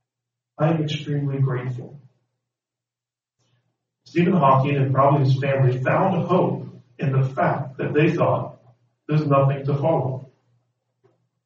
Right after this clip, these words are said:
They had a hope that was rooted probably in his legacy and the thought that while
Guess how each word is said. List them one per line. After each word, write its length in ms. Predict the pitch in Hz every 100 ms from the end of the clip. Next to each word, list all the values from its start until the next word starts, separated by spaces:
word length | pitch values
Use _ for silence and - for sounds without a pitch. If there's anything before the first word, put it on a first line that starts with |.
| _
They 100 | 151
had 140 | 151 151
a 160 | -
hope 260 | 180 180 175
that 160 | 151
was 200 | 151 147
rooted 400 | - 165 160 160
probably 500 | 175 180 180 165 160
in 60 | 156
his 240 | 151 139
legacy 540 | 143 160 - - - -
and 120 | 135
the 140 | 131 131
thought 320 | 160 160 160
that 180 | 151 -
while 540 | 143 139 139 135 -